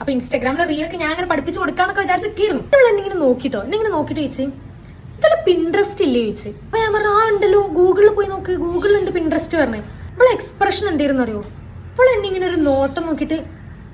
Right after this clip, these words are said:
ഇങ്ങനെ വായും തുറന്നുള്ള ഒരു എക്സ്പ്രഷൻ ആയിരുന്നു. എന്റെ മുഖത്ത് നോക്കി, ഞാൻ രണ്ടായിരത്തി മൂന്നില് ജനിച്ചതാ. എന്റെ മുഖത്ത് നോക്കിയിട്ട്, അഞ്ചാം ക്ലാസ് പഠിക്കണ കുട്ടി എന്റെ മുഖത്ത് നോക്കിയിട്ട് പറയാണ്,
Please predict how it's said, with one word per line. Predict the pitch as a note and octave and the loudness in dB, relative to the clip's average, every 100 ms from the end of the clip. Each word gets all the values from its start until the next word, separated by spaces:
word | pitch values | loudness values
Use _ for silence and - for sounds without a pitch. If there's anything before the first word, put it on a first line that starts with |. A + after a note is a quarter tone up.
| - - - | -18 -18 -10
ഇങ്ങനെ | F4 F4+ G#4+ A4+ | -4 0 2 2
വായും | D#4 E4+ F4 F#4+ G#4+ A#4+ A#4 | 4 4 6 4 6 6 6
തുറന്നുള്ള | G#4 E4+ E4 E4 | 6 4 0 -2
ഒരു | D4+ | -2
എക്സ്പ്രഷൻ | B3+ - - C4+ - | -4 -6 -6 -6 -4
ആയിരുന്നു. | D#4+ C4+ A#3 | -4 -4 -4
എന്റെ | A3 C#5 A#4 | 0 0 2
മുഖത്ത് | F4+ F4 F#4+ G4 | 0 0 2 0
നോക്കി, | C4+ | 0
ഞാൻ | C#4+ G#4+ | 0 0
രണ്ടായിരത്തി | D#4 E4 E4 F#4+ | 0 -2 -2 -4
മൂന്നില് | D#4 C#4+ D4+ D4+ | -2 -2 -2 -2
ജനിച്ചതാ. | C4 - G#3+ - - - | -4 -8 -12 -14 -16 -2
എന്റെ | B4 | -2
മുഖത്ത് | F4+ C#4+ D#4 - G#4 | 0 -2 -4 2 2
നോക്കിയിട്ട്, | C4 C4 C4+ | 2 -2 -4
അഞ്ചാം | B3 C4 D4 E4 E4+ | -2 -2 -2 -2 0
ക്ലാസ് | F4+ F4+ | 0 0
പഠിക്കണ | G#4 E4 D4 | 0 -4 -4
കുട്ടി | D4+ C4+ D#4 | -8 -10 -8
എന്റെ | C#4 | -8
മുഖത്ത് | C#4+ B3+ B3 D4+ | -6 -6 -6 -6
നോക്കിയിട്ട് | B3 C4 | -4 -4
പറയാണ്, | B3 A3 A3+ | -4 -6 -6